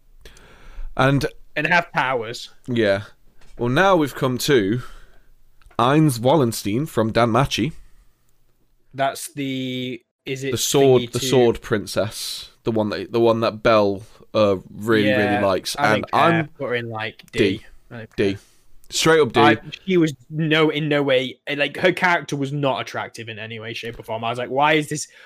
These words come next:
Speaker 2: why is this little toddler with white hair so obsessed with this, like, pe-,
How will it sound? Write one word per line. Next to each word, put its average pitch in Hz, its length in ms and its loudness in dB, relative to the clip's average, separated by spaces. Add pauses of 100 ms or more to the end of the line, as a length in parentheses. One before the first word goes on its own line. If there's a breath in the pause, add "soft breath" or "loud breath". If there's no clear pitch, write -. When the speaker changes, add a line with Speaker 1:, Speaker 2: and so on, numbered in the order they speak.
(120 soft breath)
Speaker 2:
why 156 240 4
is 190 160 4
this 190 160 0
little 185 240 0
toddler 147 560 2
with 135 220 -6
white 131 280 -2
hair 131 300 -2
so 147 160 -4
obsessed - 540 -6
with 117 160 -10
this, 117 180 -10 (480)
like, 113 180 -10 (120)
pe-, 160 220 -6